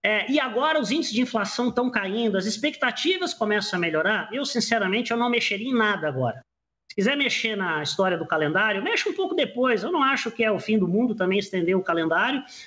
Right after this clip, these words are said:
É, eu acho que é bem melhor essa alteração do que mexer na própria meta nessa circunstância. Mas, de novo, é,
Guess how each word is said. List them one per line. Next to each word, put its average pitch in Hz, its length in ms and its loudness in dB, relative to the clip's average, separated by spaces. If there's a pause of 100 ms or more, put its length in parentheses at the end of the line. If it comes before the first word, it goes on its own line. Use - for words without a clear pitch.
(140)
É, 151 160 2
eu 160 140 2
acho 170 160 0
que 185 60 -2
é 165 40 0
bem 269 300 -2
melhor 190 400 0
essa 170 180 -4
alteração 165 640 2
do 208 80 0
que 185 140 -2
mexer 175 280 0
na 175 120 2
própria 175 340 0
meta 170 340 -2
nessa 160 300 -4
circunstância. 190 800 -2 (540)
Mas, 339 140 2
de 349 80 4
novo, 220 420 2 (320)
é, 226 200 0